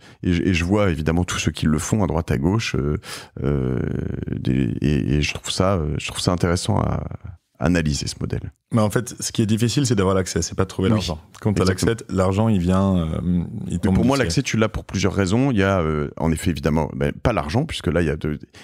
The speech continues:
Speaker 1: il y a la fame, le, tu l'as dit tout à l'heure, en fait, ce que t'apportes en plus,
Speaker 2: Mhm.
Speaker 1: et cetera, la crédibilité. Et, et en fait, dans la crédibilité, il y a la confiance. Et en fait, euh,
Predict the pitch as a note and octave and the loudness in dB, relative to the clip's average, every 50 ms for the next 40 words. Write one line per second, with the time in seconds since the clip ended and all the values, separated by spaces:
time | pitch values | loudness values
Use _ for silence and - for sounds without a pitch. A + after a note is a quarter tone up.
0 | - - F#2+ F#2 F2+ F2+ F2 - - - A2+ A2 A2 G2+ F2 D#2+ D#2+ D2+ B1 - | -12 -2 0 2 2 2 0 0 0 0 2 2 2 2 2 2 0 0 -2 -6
1 | - E2 D#2+ F#2 G2 A#2 A#2+ - - - A#2 A#2+ A#2+ F2+ D#2 - F#2 - - - | -6 0 0 0 0 0 -6 -6 -2 -2 0 2 2 0 0 -2 -6 -6 -2 -4
2 | F2 - F#2+ F2 - - G#2+ - - - E2 D2+ - - G2 G2+ F#2+ G2 F#2+ F#2 | 0 0 0 0 2 0 0 0 -2 -4 -4 -4 -2 0 0 2 2 2 2 2
3 | A#2 - E2 C#2+ G2+ C3+ B2+ G2+ - - D3+ D3 C3 G2+ F2+ F2 E2+ D#2+ - - | 0 0 0 0 2 2 0 0 2 2 0 2 2 0 -2 -2 -2 -2 0 -2
4 | F#2 - _ - - - - - - - - - G2 G2+ A2+ B2+ A#2 G2 - - | -2 -2 _ -10 -20 -20 -20 -20 -20 -14 0 2 2 4 4 2 2 0 -2 0
5 | - F#2 F#2 F2+ E2+ E2+ - G#2+ G#2 - _ - - F2+ G2 F#2 F#2 - G2 F2+ | 2 2 4 4 2 2 0 0 -2 -2 _ -8 0 0 2 2 2 0 0 0
6 | E2 F2 E2+ - C#3+ C#3 B2+ G#2 E2 E2+ - - F#2 F2 - - - D#2+ - - | 0 0 0 2 0 2 2 2 2 0 0 0 0 0 0 -2 -4 -4 -4 -4
7 | - - - - C2+ C#2 - - A2 - - E2 D2+ D2 | -8 -8 -6 -6 -6 -2 0 -2 -2 0 -2 -2 -2 -2